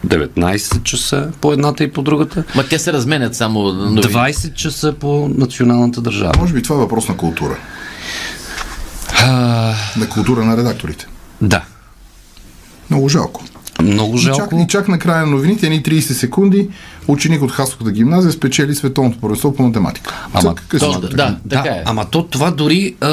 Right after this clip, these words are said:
Speaker 1: на фона на предната смърт, а,
Speaker 3: Именно.
Speaker 1: боен арсенал, наркотици, а, а, е, звучи гадно също.
Speaker 3: Да. Съгласен съм напълно. Това е някакво, не знам,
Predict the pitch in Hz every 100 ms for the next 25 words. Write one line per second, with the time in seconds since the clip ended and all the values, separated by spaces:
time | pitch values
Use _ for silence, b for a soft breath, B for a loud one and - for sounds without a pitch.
0 | 156 135 123 139 131 143 170 180 160 -
1 | 156 170 131 127 - 123 117 - - 80
2 | 101 80 92 110 110 104 104 90 101 98
3 | 95 90 95 85 123 92 82 - 90 82
4 | 82 78 87 101 95 87 107 202 226 B
5 | B B B - - 147 151 - - -
6 | - 127 123 120 131 117 - 101 87 98
7 | 92 85 - - - - 95 131 - -
8 | - - - - - - - - - 95
9 | 113 175 196 185 - 196 185 B B -
10 | - 120 196 208 180 180 185 - 202 202
11 | B B B - 147 143 170 165